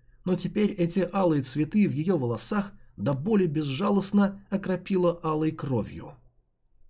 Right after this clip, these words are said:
Группа Бину как раз вылизывала ее пышущие жаром внутренности, готовясь приступить к трапезе, как вдруг услышала приближение людей.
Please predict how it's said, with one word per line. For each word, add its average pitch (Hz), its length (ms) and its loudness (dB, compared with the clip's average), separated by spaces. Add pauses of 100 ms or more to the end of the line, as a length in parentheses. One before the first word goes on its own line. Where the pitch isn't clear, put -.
(2250)
Группа 185 500 4
Бину 170 400 6
как - 220 -2
раз 202 260 0
вылизывала 196 720 2
ее 185 300 0
пышущие 190 680 0
жаром 170 400 4
внутренности, 147 840 0 (180)
готовясь 175 580 0 (160)
приступить 202 540 0
к - 100 -12
трапезе, 92 640 -4 (280)
как 104 160 -2
вдруг 160 340 2
услышала 190 840 0
приближение 147 760 0
людей. 117 560 -2